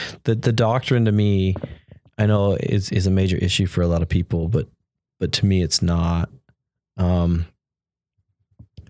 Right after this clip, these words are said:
it's kind of secondary to me. I think the church is a really,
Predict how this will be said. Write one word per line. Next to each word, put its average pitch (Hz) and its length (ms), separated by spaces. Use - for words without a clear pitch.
it's 104 180
kind 95 260
of 92 240
secondary 90 680
to 90 60
me. 90 360
I 95 80
think 98 200
the 95 100
church 95 360
is 92 200
a 98 60
really, 92 640